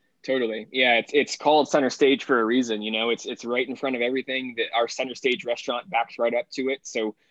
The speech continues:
uh, you know, if you do it and end up getting out to play, Spence, I would not do it, uh, so that you end up there around four or five, because anybody that's drunk at the bar will be heckling you,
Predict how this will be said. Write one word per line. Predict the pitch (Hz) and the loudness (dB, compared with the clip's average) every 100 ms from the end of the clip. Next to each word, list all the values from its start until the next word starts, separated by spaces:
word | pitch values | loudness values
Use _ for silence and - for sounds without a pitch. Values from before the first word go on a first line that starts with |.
| _ _ - | _ _ -4
uh, | 110 104 104 | -2 -2 -4
you | 123 | -4
know, | 110 110 | -2 -2
if | 123 135 | -2 0
you | 131 | 2
do | 127 | 2
it | 123 | 0
and | 120 113 | -2 -6
end | 120 113 | -4 -4
up | - - | -6 -6
getting | 120 110 | -6 -6
out | 110 - | -10 -12
to | |
play, | - 123 110 | -6 0 0
Spence, | - 110 101 107 | -2 -6 -6 -2
I | 107 | -2
would | 110 | -2
not | 113 117 | -4 -6
do | 117 110 | 0 0
it, | 101 _ - | 0 _ -4
uh, | 107 104 92 | -2 0 -2
so | - | -4
that | 110 107 | -4 -4
you | 110 | -2
end | 120 113 | 0 0
up | - | 0
there | 110 104 | 0 0
around | 104 107 | -2 -4
four | 120 107 | 0 0
or | 104 | 0
five, | 107 95 92 - | 0 0 -2 -6
because | - 107 107 | -4 -4 -2
anybody | 113 113 110 | 0 2 2
that's | 104 92 | 0 -4
drunk | - 113 113 | -4 -4 -4
at | |
the | 110 | 0
bar | 113 117 | 2 2
will | 110 113 | 2 -2
be | 110 | -4
heckling | 113 104 127 127 139 | -6 -6 -4 -6 -4
you, | 160 | -6